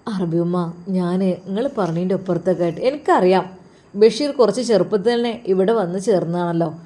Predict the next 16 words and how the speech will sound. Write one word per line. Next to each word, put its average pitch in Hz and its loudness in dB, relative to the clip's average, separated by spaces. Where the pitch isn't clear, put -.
എനിക്കറിയാമല്ലോ, 262 4
എട്ട് 196 0
വർഷത്തോളം 202 2
ഇവിടെ 185 2
നിന്ന് 185 0
ഞാൻ 226 -2
നിന്നെ 240 -2
നാട്ടിലേക്ക് 196 0
പറഞ്ഞയച്ചൊക്കെ 185 0
നീ 285 -6
മറന്നോ?" 185 0
"ഇല്ല, 196 6
അതിങ്ങനെ 208 0
മറക്കാൻ 185 -2
പറ്റുമോ? 175 0
എനിക്കുള്ളതെല്ലാം, 190 2